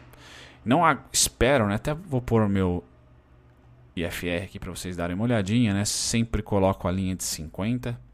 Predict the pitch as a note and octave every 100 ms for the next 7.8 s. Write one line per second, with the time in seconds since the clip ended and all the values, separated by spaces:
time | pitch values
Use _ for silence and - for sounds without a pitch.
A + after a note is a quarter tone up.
0 | - - - - _ - F#2 - - -
1 | - - A2+ C3 C3 F#3 G3 - - G2+
2 | A#2+ D3 B2 F#2 A2+ B2 F#2+ F#2+ - -
3 | - - - F2 E2+ D2+ - - - -
4 | - - - F#2+ - F2+ E2+ G#2+ G#2+ A2
5 | B2 C#3+ F#3+ D#3 G2 D#2+ C#2 - - -
6 | - - - - - - - - G#2 A2+
7 | - C#3 - D3+ - A#2+ D3